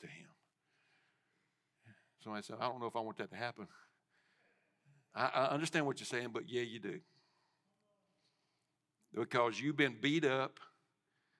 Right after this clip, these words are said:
body slammed, and you're sick and tired of being sick and tired. Bring the angel, Daddy, if that's what you want to do. Anybody know what I'm talking about? "But I believe in Jesus."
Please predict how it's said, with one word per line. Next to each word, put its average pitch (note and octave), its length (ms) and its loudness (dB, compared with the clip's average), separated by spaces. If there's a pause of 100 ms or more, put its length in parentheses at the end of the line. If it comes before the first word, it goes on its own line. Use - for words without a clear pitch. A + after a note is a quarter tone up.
(160)
body C#3+ 280 8
slammed, B2+ 520 0
and A2+ 80 -4
you're A2+ 100 -4
sick D3 240 0
and C3 100 -4
tired C3+ 240 4
of B2 60 -6
being B2 200 -2
sick D3 280 0
and D3 100 -4
tired. G#2+ 420 2 (1700)
Bring C3+ 200 6
the B2 60 2
angel, A2+ 400 2
Daddy, A2 280 0
if G#2+ 60 -4
that's G#2+ 160 -2
what G#2+ 180 -6
you A2 80 -8
want A2+ 160 -4
to - 40 0
do. F2+ 240 -2 (2500)
Anybody A2 320 -2
know A#2+ 100 -4
what A#2+ 80 -2
I'm A#2+ 80 -6
talking C3 220 -2
about? D3+ 280 -6 (1040)
"But B2+ 120 4
I B2 80 8
believe A#2 300 0
in G2+ 100 -6
Jesus." D3 560 -2